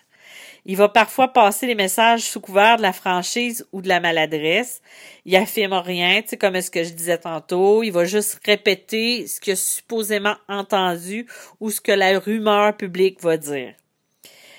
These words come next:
Euh, c'est sûr qu'il va s'indigner si on essaie de le démasquer. Il assume, euh,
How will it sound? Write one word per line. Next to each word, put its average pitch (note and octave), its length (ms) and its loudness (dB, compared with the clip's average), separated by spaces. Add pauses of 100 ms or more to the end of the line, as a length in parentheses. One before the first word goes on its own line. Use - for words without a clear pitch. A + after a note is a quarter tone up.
(540)
Euh, F#3 400 4 (340)
c'est - 180 -2
sûr B3 260 2
qu'il A#3 140 -8
va G3 100 2
s'indigner G3+ 1000 -2
si - 340 -6
on F3 180 -4
essaie F3+ 340 -4
de F3+ 60 -10
le F3 100 -2
démasquer. E3+ 880 -6 (360)
Il F#3 100 2
assume, A#3+ 960 0
euh, E3 680 0